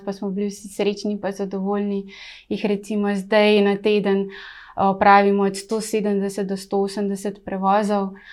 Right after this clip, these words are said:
am, in mogoče prevečkrat gre-, gledamo tudi probleme, v resnici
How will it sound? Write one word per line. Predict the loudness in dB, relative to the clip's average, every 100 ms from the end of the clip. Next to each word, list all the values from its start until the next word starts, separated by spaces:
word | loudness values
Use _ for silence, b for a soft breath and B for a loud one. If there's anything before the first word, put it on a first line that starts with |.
| B B
am, | -2 0 2 2 0 0
in | 0 2 4 2 0 -4 -14 _ -20 -20 _ 4
mogoče | 8 10 8 8 6
prevečkrat | 6 8 8 6 0 -2 2
gre-, | 4 4 2
gledamo | 4 6 6 6 6
tudi | 4 0 0
probleme, | 0 2 2 2 2 2
v |
resnici | 0 0 -2 -2 -4